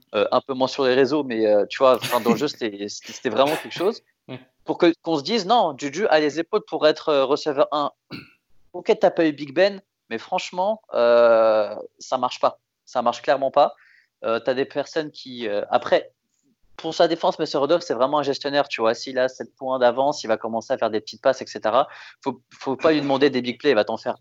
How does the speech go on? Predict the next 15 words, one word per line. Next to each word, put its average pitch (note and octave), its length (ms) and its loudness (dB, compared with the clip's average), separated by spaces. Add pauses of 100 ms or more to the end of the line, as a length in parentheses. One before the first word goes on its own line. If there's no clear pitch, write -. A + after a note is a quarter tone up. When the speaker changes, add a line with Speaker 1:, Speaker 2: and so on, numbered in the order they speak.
Speaker 1:
un C3+ 160 -2
sur, A#2+ 300 -8 (100)
euh, A2 300 2 (180)
Johnson B2 460 0
ou A2 80 -6
sur, A2+ 240 -4
euh, G#2 320 4
Washington, A#2 520 0
euh, G#2+ 140 0 (120)
une C3+ 120 -12
fois C3+ 200 -2
tous - 120 -8
les B2 80 2
trois A#2+ 200 0
matchs. D3+ 320 2